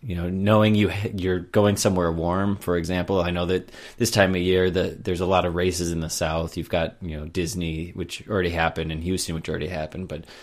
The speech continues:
you know, it's just great time to travel a little bit and, you know, hopefully <laughs> go somewhere a little bit warmer than it is here. Avoid some of the snow.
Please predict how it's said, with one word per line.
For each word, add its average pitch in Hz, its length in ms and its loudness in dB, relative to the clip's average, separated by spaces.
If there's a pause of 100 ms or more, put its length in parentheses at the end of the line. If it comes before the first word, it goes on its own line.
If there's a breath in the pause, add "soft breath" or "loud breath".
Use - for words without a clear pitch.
(260 loud breath)
you 92 80 -4
know, 90 80 0
it's 90 120 -4
just - 280 0 (540)
great 107 240 6
time 92 320 0
to 87 240 0 (320 loud breath)
travel 104 340 6
a 101 80 2
little 101 200 2
bit 95 320 2
and, 85 440 -6
you 82 140 -8
know, 82 120 -8
hopefully 95 680 0
<laughs> 82 40 -2
go 95 160 4
somewhere 95 320 2
a 98 40 2
little 107 260 2
bit 95 160 0
warmer 92 340 0
than 90 160 -2
it 85 100 -4
is 87 200 -4
here. 90 440 -2
Avoid 92 380 -2
some 87 180 -2
of 85 60 -4
the 80 80 -4
snow. 90 520 -2